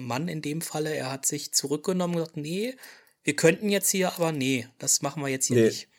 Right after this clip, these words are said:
Speaker 2: Nee, nee, nee, er war professionell, ja.
Speaker 1: Also da sieht man
Speaker 2: Komplett,
Speaker 1: auch,
Speaker 2: hat
Speaker 1: äh,
Speaker 2: das gut gemacht.
Speaker 1: jahrzehntelange Erfahrung,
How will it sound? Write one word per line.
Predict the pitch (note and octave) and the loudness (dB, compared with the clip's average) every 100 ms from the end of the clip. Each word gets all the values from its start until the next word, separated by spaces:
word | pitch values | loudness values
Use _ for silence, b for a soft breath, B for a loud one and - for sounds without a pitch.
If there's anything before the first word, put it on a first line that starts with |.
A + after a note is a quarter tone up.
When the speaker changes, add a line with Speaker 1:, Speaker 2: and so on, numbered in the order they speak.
| _ _ | _ _
Speaker 2:
Nee, | A2+ G#2 - - | 2 2 0 2
nee, | A2 G#2+ | 6 8
nee, | G#2 | 10
er | G#2 A#2 | 10 8
war | A#2 | 6
professionell, | B2+ A#2 A2 G#2 G2 F#2 F#2 | 4 4 2 4 4 2 2
ja. | G#2+ G#2 - _ _ - | 2 2 -2 _ _ -2
Speaker 1:
Also | C#3 | 2
da | C3 D3 E3 | 6 8 8
sieht | E3+ | 6
man | G3 | 6
Speaker 2:
Komplett, | D#3+ E3+ | 8 8
Speaker 1:
auch, | - | 8
Speaker 2:
hat | D#3+ | 6
Speaker 1:
äh, | |
Speaker 2:
das | |
gut | D3 | 6
gemacht. | |
Speaker 1:
jahrzehntelange | D3 - F3 F#3 G#3 E3+ D#3 E3+ | 6 6 8 8 6 4 4 4
Erfahrung, | C#3+ C3+ C#3 D3 F3+ F3 F3 | 2 -2 0 0 0 0 -2